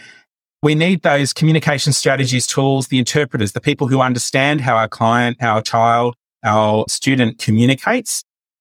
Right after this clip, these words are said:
uh, so that we can have the best possible conversation for them, recognizing that sometimes those people might be parents or carers, and that can be a barrier to the conversation in its own right.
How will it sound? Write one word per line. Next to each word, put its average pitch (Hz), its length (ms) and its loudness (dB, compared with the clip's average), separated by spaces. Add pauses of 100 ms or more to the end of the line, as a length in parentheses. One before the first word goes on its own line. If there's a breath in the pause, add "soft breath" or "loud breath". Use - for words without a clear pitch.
uh, 113 240 2
so 120 220 0
that 117 140 -2
we 120 120 2
can 113 440 0
have 123 240 -4
the 120 80 -4
best 135 380 -2
possible 113 360 -4
conversation 110 600 -2
for 107 200 -4
them, 208 180 -2 (540)
recognizing 131 720 0
that 120 120 -2
sometimes 165 460 0
those 123 260 0
people 156 680 -2
might 151 320 0
be 110 120 -4
parents 123 380 0
or 117 40 -2
carers, 117 680 0
and 127 440 0 (160)
that 139 220 -2
can 156 160 0
be 135 100 4
a 120 60 2
barrier 143 480 2
to - 100 -6
the - 80 -2
conversation 113 600 -2
in 110 100 2
its - 140 -8
own 110 200 0
right. 127 440 -2